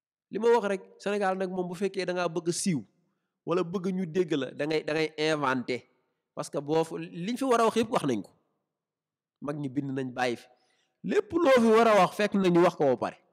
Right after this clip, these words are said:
Léegi nag, bu fekkee da ngaa bëgg ñu dégg la, da ngay inventé. Wax wax ju rëy, su ko defee nag, ñëpp def la statut. Ñu publier la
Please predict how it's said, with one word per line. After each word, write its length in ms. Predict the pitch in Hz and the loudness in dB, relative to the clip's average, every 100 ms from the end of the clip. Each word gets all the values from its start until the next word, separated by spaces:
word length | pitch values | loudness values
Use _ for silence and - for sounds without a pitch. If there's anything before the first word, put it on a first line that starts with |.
| _ _ _ _ _ _ _ _ _ _ _ _ _ _ _ _ - | _ _ _ _ _ _ _ _ _ _ _ _ _ _ _ _ -8
Léegi 240 | 151 196 208 | 0 2 2
nag, 160 | 214 196 - - | -2 -4 -14 -6
bu 80 | 175 | 0
fekkee 280 | 233 226 | 2 4
da 80 | 226 | 2
ngaa 180 | 220 226 | 4 4
bëgg 200 | 214 220 | 4 2
ñu 80 | 202 | 2
dégg 180 | 190 196 | 2 2
la, 80 | 185 | 2
da 100 | 175 | 2
ngay 180 | 190 190 | 0 -2
inventé. 600 | 190 185 165 156 147 113 - _ _ _ _ _ _ _ _ _ _ _ _ _ _ _ _ _ _ _ _ - | -2 -2 0 0 -2 -6 -10 _ _ _ _ _ _ _ _ _ _ _ _ _ _ _ _ _ _ _ _ -2
Wax 160 | 185 185 | 0 2
wax 140 | 214 175 | 0 0
ju 100 | 226 | -2
rëy, 260 | 269 381 311 - | 2 2 0 -8
su 140 | - 196 | -8 0
ko 100 | 214 | 2
defee 300 | 214 202 208 | 2 2 2
nag, 140 | 196 | 0
ñëpp 880 | 240 - 523 571 587 571 587 392 381 | -6 -16 -6 2 2 2 -6 -8 -4
def 140 | 277 | -4
la 260 | 240 220 190 | -4 -4 -4
statut. 400 | - 180 104 - _ _ _ _ _ _ _ _ _ _ _ _ _ - | -2 -4 -6 -12 _ _ _ _ _ _ _ _ _ _ _ _ _ -10
Ñu 120 | 170 | -6
publier 500 | 196 220 196 196 185 | -2 0 2 4 6
la 100 | 175 | 4